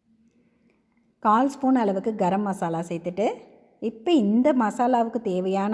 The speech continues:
அளவுக்கு மட்டும் ஒரு கால் ஸ்பூன் கொஞ்சம் கம்மியாவே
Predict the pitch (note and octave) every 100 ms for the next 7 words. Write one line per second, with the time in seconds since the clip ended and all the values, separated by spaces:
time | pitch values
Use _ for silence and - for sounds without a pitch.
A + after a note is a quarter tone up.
0 | G#3 F3 F3 F3+ E3+ D3+ F3 A#3 A4 -
1 | - - _ _ _ _ - G#3+ G3+ G3
2 | G#3 G#3 A3+ A3+ C4+ C4 A3+ D4+ C4 G3
3 | A3 A3+ G#3